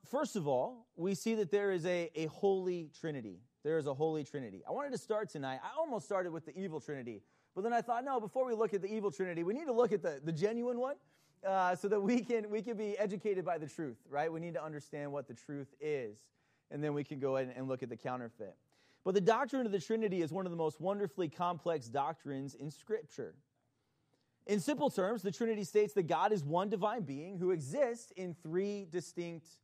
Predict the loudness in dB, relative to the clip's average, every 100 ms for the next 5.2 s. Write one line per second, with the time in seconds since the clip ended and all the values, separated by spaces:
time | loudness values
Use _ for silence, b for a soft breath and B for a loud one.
0 | _ _ _ _ 4 4 4 -6 -8 -16
1 | -20 _ _ _ 0 4 4 2 0 2
2 | 4 2 -2 -4 -4 -2 -4 -8 -14 -20
3 | -10 -4 -4 -4 -10 _ _ _ _ _
4 | _ _ _ _ _ _ -6 -2 2 2
5 | 2